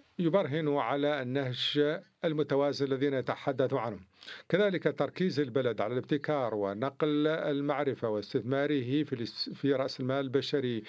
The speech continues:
ونهجه الاستراتيجي للدمج الإقليمي، كله يبرهن على السياسات والأطر التي طالما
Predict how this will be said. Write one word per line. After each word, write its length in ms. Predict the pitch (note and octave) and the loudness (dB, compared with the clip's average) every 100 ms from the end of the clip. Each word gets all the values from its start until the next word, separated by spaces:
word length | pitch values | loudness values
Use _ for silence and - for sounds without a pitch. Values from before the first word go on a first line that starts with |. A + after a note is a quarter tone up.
| - - - | -10 -10 0
ونهجه 560 | C#3+ D3 D3 A2 D3+ | 2 2 0 0 0
الاستراتيجي 800 | B2+ A#2+ - C#3+ C3+ D3 G#2 B2+ | 0 -2 0 0 0 -2 0 0
للدمج 480 | C#3 A2+ C#3 B2 - | 0 2 0 0 -2
الإقليمي، 800 | C3 C3+ - _ D3+ F#3 C#3+ A#2+ | 0 0 -2 _ -2 0 0 -2
كله 640 | G#2+ E3+ F3 C3 C3 D3+ E3 - - - - | -4 -2 0 2 2 0 -2 -8 -18 -18 -2
يبرهن 520 | C#3+ C#3 F#3 A2+ C3+ | 0 2 2 0 -2
على 580 | B2+ B2 A2 B2+ C3 C3+ | 0 0 0 0 0 0
السياسات 720 | A#2 - C#3 A#2 D3+ B2+ A2 | -2 0 0 0 0 0 0
والأطر 680 | C3+ F3 E3+ C#3+ C#3 D#3 F3 - - - - | 0 2 2 0 0 0 -2 -8 -14 -6 0
التي 500 | G#3 F3 D3 D3 C3+ | 2 2 0 2 0
طالما 720 | - D3+ D3 C#3 B2+ C3 C3+ | 2 0 0 0 -2 -2 -4